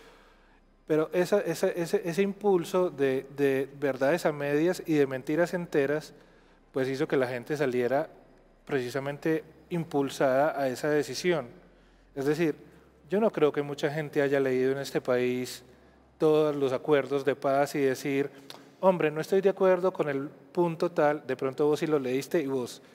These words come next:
estabas de acuerdo o no con algunos puntos, igual que vos, pero la mayor parte de la gente no está leyendo las propuestas de un candidato, sino que de pronto me cae bien o me cae mal,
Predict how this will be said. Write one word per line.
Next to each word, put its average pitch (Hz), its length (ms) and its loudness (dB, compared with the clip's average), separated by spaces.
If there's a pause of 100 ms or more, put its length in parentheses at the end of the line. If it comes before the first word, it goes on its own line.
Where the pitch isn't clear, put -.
(140)
estabas 139 400 0
de 143 60 2
acuerdo 151 420 0
o 127 60 -2
no 131 120 -6
con 151 120 -6
algunos 139 360 -4
puntos, 135 520 -6 (240)
igual 147 320 2
que 175 100 2
vos, 160 300 -2 (440)
pero 156 240 2
la 156 120 0
mayor 151 420 0
parte 196 260 2
de 190 120 4
la 190 120 4
gente 165 400 -4
no 151 340 -2
está 160 760 2 (560)
leyendo 170 880 2
las 139 220 -2
propuestas 165 680 0
de 170 80 -2
un 170 80 -4
candidato, 165 1000 2 (240)
sino 131 280 -6
que 156 360 0 (420)
de 147 220 -4
pronto 131 260 -6
me 147 120 -4
cae 123 220 -2
bien 147 220 -2
o 147 60 -4
me 135 100 -4
cae 127 300 -2
mal, 139 400 -4